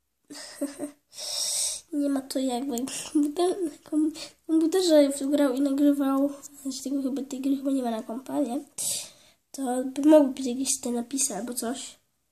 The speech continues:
A teraz akurat nie ten, bo mówiłem, nagrałem telefonem.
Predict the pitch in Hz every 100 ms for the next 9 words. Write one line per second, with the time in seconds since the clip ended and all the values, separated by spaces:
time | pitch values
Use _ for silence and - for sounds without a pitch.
0 | _ _ _ _ - 277 285 285 285 269
1 | 285 277 - - - 294 285 269 269 262
2 | 240 247 240 - _ _ _ _ _ _
3 | - 247 262 262 262 277 269 269 269 269
4 | - 311 311 294 302 302